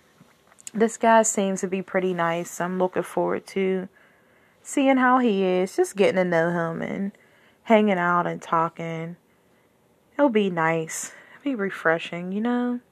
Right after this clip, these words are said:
Something new, something different. He's older. He's not, like, extra old. But he's forty-two.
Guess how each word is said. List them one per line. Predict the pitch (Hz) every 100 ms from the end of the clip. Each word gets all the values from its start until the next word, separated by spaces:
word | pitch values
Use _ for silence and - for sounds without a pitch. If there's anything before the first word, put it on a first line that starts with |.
| _ _ _ _ _ _ _
Something | - 262 254 190 175
new, | 165 160 160
something | - 226 214 170
different. | 156 156 - - - - _ _ _ _ _ _ _ _ _ _ _ _ _ _ _ - -
He's | - 262 -
older. | 175 175 165 156 160 _ _ _ _ _ _ -
He's | 226 233
not, | 240 -
like, | - - -
extra | - - - -
old. | 87 80 85 - - - _ _ _ _ -
But |
he's | 269 -
forty-two. | - 165 160 - 143 127